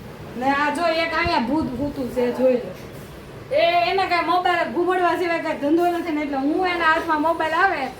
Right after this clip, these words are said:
એટલે મોબાઈલ તરત જ લઈ લઉં છું. એક સેકન્ડ પૂરતો રહેવા દેતી નથી. તો જ મને, હા બેટા, જો આ પીઠું ભૂતાયું. હા બેટા. કાલે અમારા દેવીશાબેનને મુલાકાત ચાલુ થાય છે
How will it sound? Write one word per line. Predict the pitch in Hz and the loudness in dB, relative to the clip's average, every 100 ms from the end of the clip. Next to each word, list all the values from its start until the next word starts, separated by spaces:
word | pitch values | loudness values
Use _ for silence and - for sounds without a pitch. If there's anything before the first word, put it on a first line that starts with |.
| - - - - | -14 -16 -14 -10
એટલે | 294 | -6
મોબાઈલ | 269 311 349 330 294 | -4 -2 0 0 0
તરત | 330 359 330 | 2 2 2
જ | 247 | -2
લઈ | 277 359 | 0 4
લઉં | 359 302 285 | 4 2 -2
છું. | 302 | -2
એક | 294 - | -4 0
સેકન્ડ | 311 339 349 | 0 0 -2
પૂરતો | 302 302 | -2 -2
રહેવા | 302 262 320 311 | 0 2 4 2
દેતી | 262 277 269 | 0 -4 -2
નથી. | 262 - - - - - - - - - - - - - - - - - 539 554 571 | 0 2 2 2 2 0 -4 -8 -14 -14 -14 -14 -14 -14 -14 -12 -12 -10 -4 -2 2
તો | 605 | 4
જ | 359 349 339 | 4 2 0
મને, | 311 | 2
હા | 277 381 440 | 4 6 6
બેટા, | 392 359 311 | 4 0 0
જો | 269 | -2
આ | 349 330 320 | 0 -2 -2
પીઠું | 349 - - | -4 -4 -4
ભૂતાયું. | - 403 285 247 233 - - - - | -6 -6 -6 -4 -4 -6 -10 -12 -8
હા | 320 311 | -6 -2
બેટા. | 294 285 - - 403 - - - - - - - | -2 -2 -8 -8 -8 -8 -10 -10 -12 -12 -8 0
કાલે | 330 349 | 2 2
અમારા | 339 339 339 330 | 2 2 2 0
દેવીશાબેનને | 320 339 320 311 294 330 320 | -2 -6 -8 -6 -6 -6 -8
મુલાકાત | 294 302 330 320 302 - | -6 -2 -2 -4 -8 -4
ચાલુ | 294 302 294 | -4 -2 -2
થાય | 349 359 415 | 2 2 0
છે | 392 285 311 | -2 0 0